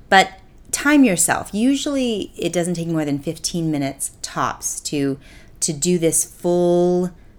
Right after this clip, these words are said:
um, meal ritual. And, and that's really small in comparison to the big results that you're gonna see. All right, so let's head into number five, our final point here.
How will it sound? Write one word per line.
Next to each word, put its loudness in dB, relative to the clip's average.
um, -4
meal -2
ritual. -8
And, -2
and -2
that's -2
really 2
small -2
in -2
comparison -4
to -6
the -6
big -4
results -6
that -10
you're -8
gonna -12
see. -6
All 2
right, 4
so 2
let's 4
head 2
into 4
number 4
five, 0
our 0
final 0
point -6
here. -4